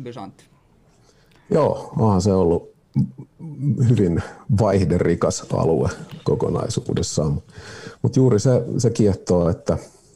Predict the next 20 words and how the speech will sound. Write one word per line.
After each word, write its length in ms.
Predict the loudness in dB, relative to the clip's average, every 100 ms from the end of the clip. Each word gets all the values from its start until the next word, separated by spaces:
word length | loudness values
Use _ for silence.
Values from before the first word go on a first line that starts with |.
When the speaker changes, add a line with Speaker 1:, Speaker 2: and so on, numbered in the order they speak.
| _ _ _ -2
Speaker 2:
miksi 440 | 2 2 2 -2 2
juuri 280 | 2 4 2
silloin 580 | 2 4 4 2 0 -4 _ _ _ _ _ -18 -6
sinne 440 | 0 2 2 0
syntyi 540 | 0 0 0 0 0
jotakin 480 | 0 0 -2 -2 -2
ja 80 | 0
niin 220 | 0 -2 -4
suurta, 460 | -2 0 0 -4 -4
kun 280 | -2 -4 -4
s-, 140 | -12 _ _ _ _ -6 -2 -2 -2
et, 160 | -4 -2
et 220 | -4 -4
onko, 420 | -2 0 0 -2 -6 -20 -14 0
onko 220 | 0 2
oikeasti 580 | 4 4 2 0 -2 0
niin, 260 | 2 2 0
että, 360 | -4 -4 -4 -2
et 180 | -6 -6 -20 -8
kuin 340 | -4 -2 -4